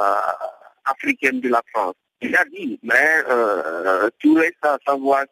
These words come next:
si cette volonté-là va se manifester dans la réalité. Parce que, euh, voulant marquer une rupture, on voit qu'il a mis en place un conseil, euh,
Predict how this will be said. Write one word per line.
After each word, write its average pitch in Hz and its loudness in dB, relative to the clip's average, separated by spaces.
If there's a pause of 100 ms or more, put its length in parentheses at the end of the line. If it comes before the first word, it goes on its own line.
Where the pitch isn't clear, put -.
(160)
si 143 -2
cette 139 -2
volonté-là 123 0
va 123 2
se 123 -2
manifester 123 0
dans 123 0
la 107 2
réalité. 233 2 (380)
Parce - -6
que, 165 0
euh, 143 2
voulant 165 0
marquer 156 -2
une 135 -8
rupture, 131 -2
on 135 0
voit 131 2
qu'il 127 -6
a 123 0
mis 330 2
en 156 -2
place 139 -4
un 131 -2
conseil, 127 -2
euh, 113 2